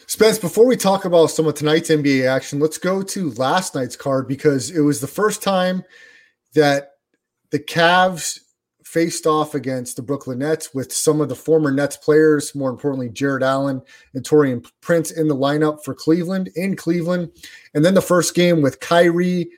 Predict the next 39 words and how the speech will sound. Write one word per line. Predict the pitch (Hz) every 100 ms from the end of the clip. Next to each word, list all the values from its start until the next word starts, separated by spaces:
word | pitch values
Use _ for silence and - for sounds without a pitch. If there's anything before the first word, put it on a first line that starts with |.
| _
K | - 165 165
D, | 165
and | 143
James | 135 156 147
Harden | 160 143 135
all | 143 151 156
on |
the | 143
floor | - 151
at | 139
the |
same | - 143 131
time. | 147 143 151 147 _ _ _ _ _ -
Ended | 180 240
up | 240
being | 220 202
a |
loss | 147 175 175 -
for | 151
the | 135
Nets. | 160 135 - - - _ _
And | 135
this | 165 -
game | 196 180 156
went | 180
into | 160 139
overtime, | 175 175 147 151 131 131 123 _ _ _ 147
and | 147
the |
star | 135 180 190 156
was | 139
Colin | - 156 147 127
Sexton | - 165 165 - 135 101 - _ _ -
in | 139
overtime | 160 147 143 131 123
as | -
he | 196
went | 196 160
off | 151 156 156 -